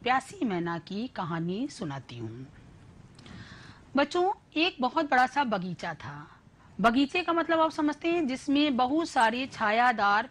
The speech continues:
पेड़ लगे होते हैं, जैसे नीम का पेड़, आम का पेड़, पीपल का पेड़ आदि इस प्रकार के वृक्ष लगे होते हैं, जिनमें छाया होती है और फल भी होता है। देखिए, नीम का पेड़ इस प्रकार का होता है,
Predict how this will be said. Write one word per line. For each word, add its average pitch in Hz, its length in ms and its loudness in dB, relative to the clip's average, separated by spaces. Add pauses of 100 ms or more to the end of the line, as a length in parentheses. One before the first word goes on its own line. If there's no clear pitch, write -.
(120)
पेड़ 208 160 0
लगे 151 280 -6
होते 139 300 -14
हैं, 147 240 -12 (380)
जैसे 185 240 -4
नीम 214 420 2
का 214 180 2 (140)
पेड़, 190 380 -8 (380)
आम 233 320 2
का 196 240 0
पेड़, 180 480 0 (360)
पीपल 262 440 2
का 190 240 0
पेड़ 180 360 -6 (140)
आदि 185 360 -2 (320)
इस 269 100 -12
प्रकार - 360 -2
के 285 200 -4
वृक्ष 208 380 -4
लगे 156 260 -8
होते 151 280 -8
हैं, 180 60 -4
जिनमें 190 300 -2
छाया 180 340 0
होती 254 400 -2
है 320 120 0
और 190 240 -4
फल 151 240 -4
भी 165 140 -4
होता 190 280 -2
है। 185 180 0 (300)
देखिए, 359 280 -2 (160)
नीम 262 260 4
का 269 140 4
पेड़ 247 300 0 (100)
इस 277 80 -10
प्रकार 202 320 -2
का 151 120 -6
होता 151 260 -10
है, 147 260 -12